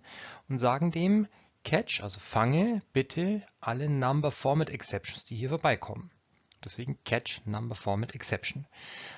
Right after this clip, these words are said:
Die Variablen Name E, meistens nimmt man E oder E X, ist dann die, ähm, ein, ein Objekt vom Typ Number Format Exception, das dann entsprechend weiter aus-, äh,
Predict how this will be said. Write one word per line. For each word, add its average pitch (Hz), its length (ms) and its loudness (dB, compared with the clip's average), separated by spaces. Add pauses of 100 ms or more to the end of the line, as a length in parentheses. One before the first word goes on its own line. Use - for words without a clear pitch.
(280)
Die 127 100 -4
Variablen 104 640 4
Name 98 300 2
E, 143 300 6 (580)
meistens 120 500 -2
nimmt 113 140 4
man 101 120 0
E 113 180 0
oder 98 200 -4
E 98 180 0
X, - 220 -2 (1400)
ist - 240 2
dann 120 240 8 (480)
die, 160 420 4 (400)
ähm, 104 680 2
ein, 98 260 0
ein 104 100 -4
Objekt - 640 0 (100)
vom 92 260 -2
Typ - 220 -4
Number 92 280 0
Format 175 320 6
Exception, - 640 2 (380)
das - 260 -2
dann 131 340 2
entsprechend 110 640 0
weiter 92 300 -2
aus-, - 380 -2 (160)
äh, 92 260 -4